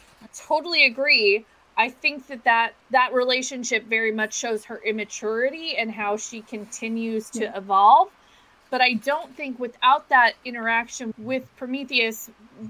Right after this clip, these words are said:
Speaker 1: do we get the, the relationship with Glaukos,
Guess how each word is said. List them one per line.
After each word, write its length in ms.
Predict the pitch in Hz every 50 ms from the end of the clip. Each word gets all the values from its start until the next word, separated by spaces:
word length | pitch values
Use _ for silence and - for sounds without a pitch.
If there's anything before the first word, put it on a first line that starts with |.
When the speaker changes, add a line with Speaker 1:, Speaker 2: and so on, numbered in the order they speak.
| 262 _ - 220 226
Speaker 1:
do 180 | 262 285 294
we 160 | 277 294 269
get 340 | 220 214 - 254 233 233 233 - 220 -
the, 480 | - 226 214 202 202 202 196 196 196 196 - _ _ _ _ _ _ _ _ _ _ _ _ - - - _ _
the 100 | - 226
relationship 800 | 208 226 220 214 214 208 202 202 - - 220 208 - - 220 208
with 140 | - 202 202
Glaukos, 580 | - 208 196 196 190 - 214 190 196 190 -